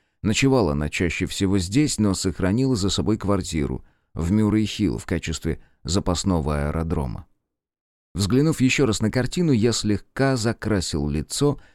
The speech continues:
сделав его неузнаваемым и таинственным. Я на мгновение задумался. Есть что-то в Алекс, чего я до сих пор не знаю. Не сказать, чтобы я сам был открытой книгой, я мало кого подпускаю к себе.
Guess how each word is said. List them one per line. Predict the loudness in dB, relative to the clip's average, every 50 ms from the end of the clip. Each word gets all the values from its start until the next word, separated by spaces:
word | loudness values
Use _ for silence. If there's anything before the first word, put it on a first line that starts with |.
| _ _ -4
сделав | -2 2 2 4 4 2 2
его | 2 2 2 2 2
неузнаваемым | 2 2 0 2 0 0 2 2 2 2 2 2 2 2 0 -2 -4
и | -4
таинственным. | -2 -2 -2 -2 0 0 0 -2 -2 -4 -6 -6 -8 -6 -6 -8 -10 -12 -14 -18 _ _ _ _ _ _ _ _ _ -2
Я | 0 2 2
на | 4 2
мгновение | 2 2 2 2 2 2 2 2
задумался. | 2 2 0 0 0 0 -2 -2 -4 -6 -6 -8 -8 -10 -14 _ _ _ _ _ _ _ _ _ _ _ -6
Есть | 0 0 2 2 2 0
что-то | 0 0 -2 -2 -2 -2 -2 -2
в | -2 -4 -8 -10 _
Алекс, | -2 0 0 2 2 0 0 -2 -2 -6 -6 -6 -8 -14 -18 _ _ _ _ _ _
чего | -6 0 2 2 4
я | 4 2 2
до | 0
сих | -2 -4 -6 -8
пор | -4 -2 0 0
не | 2 2 0 0
знаю. | 0 0 0 0 0 -2 -4 -6 -8 -10 -12 -16 -20 _ _ _ _ _ _ _ _ _ 0 2
Не | 2 2
сказать, | 2 2 0 2 2 2 2 0 -2 -10 -14 -20 _ _ -8
чтобы | -4 0 2 4 4 4
я | 4 4 2
сам | 2 2 2 2 4 4
был | 4 4 4
открытой | 2 2 2 0 0 2 2 0 0
книгой, | 0 0 0 2 2 4 4 2 2 0 -4 -14 _ -8
я | -4 0 2 2
мало | 4 4 4 4 2
кого | 2 4 2 2 4
подпускаю | 2 0 0 0 -2 0 2 2 2 2 2
к | 0
себе. | 0 0 2 4 4 4 4 2 0